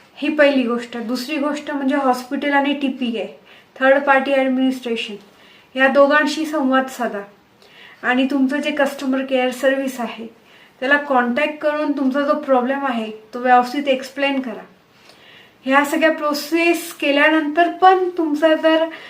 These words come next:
अ, क्लेम नाकारला जातोय, तर सगळ्यात महत्त्वाचं म्हणजे पुरावे गोळा करा. पुरावे असलेच पाहिजे. मग त्या हॉस्पिटलचं मेडिसिन,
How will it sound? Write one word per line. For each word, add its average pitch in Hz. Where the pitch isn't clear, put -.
अ, 254
क्लेम 277
नाकारला 262
जातोय, 226
तर 262
सगळ्यात 277
महत्त्वाचं 269
म्हणजे 269
पुरावे 277
गोळा 233
करा. 196
पुरावे 269
असलेच 262
पाहिजे. 208
मग 240
त्या 285
हॉस्पिटलचं 294
मेडिसिन, 294